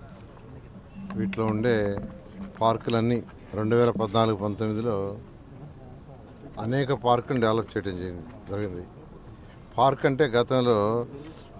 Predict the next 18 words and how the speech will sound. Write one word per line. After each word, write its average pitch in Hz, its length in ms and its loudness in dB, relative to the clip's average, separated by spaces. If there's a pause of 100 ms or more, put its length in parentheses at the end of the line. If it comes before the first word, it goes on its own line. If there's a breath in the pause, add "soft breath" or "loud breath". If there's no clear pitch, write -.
(160)
కేవలం 127 380 4
కొంత 113 320 -2 (1900)
గ్రీనరీ 127 340 0
డెవలప్ 113 440 2
చేసి 120 340 -4 (2250)
ఆ 123 60 0
మిగతా 131 360 0
ఏరియా 135 240 2
కూర్చోడానికి 123 680 0
అక్కడక్కడ 117 380 -4
బెంచ్ 110 340 -4
వేయటం 110 260 -2
అనే 107 180 -4
కాన్సెప్ట్ - 520 -6
ఉంది. 101 200 -6
ఎందుకంటే 117 260 -4
నాకు 113 200 0
తెలిసి 123 180 -4